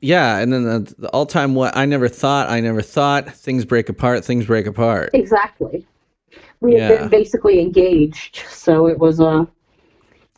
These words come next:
Speaker 1: Oh, wow.
Speaker 2: so I really did never think, <laughs> you know?
Speaker 1: Yeah. Hmm.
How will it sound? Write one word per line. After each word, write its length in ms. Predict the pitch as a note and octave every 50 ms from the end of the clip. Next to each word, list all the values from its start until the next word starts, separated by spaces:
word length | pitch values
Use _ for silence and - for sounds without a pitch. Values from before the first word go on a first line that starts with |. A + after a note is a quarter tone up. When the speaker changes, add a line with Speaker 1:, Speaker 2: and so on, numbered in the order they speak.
| _
Speaker 1:
Oh, 240 | - G#2 G#2+ G#2+ G2+ F#2+
wow. 280 | F#2+ G2 G2 G#2 G#2 G2+ A3+
Speaker 2:
so 140 | - C4 A#3
I 100 | G#3 G3
really 280 | G3 G3 G3+ G#3 G#3 A3
did 180 | E4+ B4 -
never 320 | B3+ C4 F3+ D3 D3+ D#3 -
think, 440 | - F3+ D3+ D3+ D#3+ - - -
<laughs> 20 | A3+
you 140 | B3+ A#3 G3
know? 380 | F3+ F#3 G3+ A#3 D4+ F4 F#4+ F#4 C#4 A3+ - - _ _ _ - _ _ _ _ _ _ _ -
Speaker 1:
Yeah. 400 | G#2+ A2+ D#3+ G3+ D#3+ A2 G2+ G2 - _ _ _ _ _ _ _ _ _ _ _ _ -
Hmm. 220 | D3+ E3+ C3+ G#2+